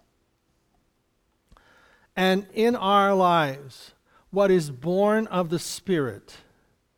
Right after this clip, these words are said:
is born of God. It is born inside of us. Now, we are, we are not, <laughs> we're not Mary. And,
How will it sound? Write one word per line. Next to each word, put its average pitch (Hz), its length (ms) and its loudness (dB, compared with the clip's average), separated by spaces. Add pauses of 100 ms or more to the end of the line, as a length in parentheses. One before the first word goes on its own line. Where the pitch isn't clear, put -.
(840)
is 139 180 -8
born 151 380 -4
of 120 120 -10
God. 110 420 -8 (1300)
It 208 100 2
is 180 160 2
born 226 380 4
inside 226 480 4
of 202 100 4
us. 196 600 0 (420)
Now, 196 320 4 (640)
we 214 240 2
are, 202 240 2
we 208 140 2
are 202 120 4
not, 190 320 4 (960)
<laughs> - 720 -18
we're 208 140 4
not 180 220 2
Mary. 143 380 -2 (640)
And, 170 320 0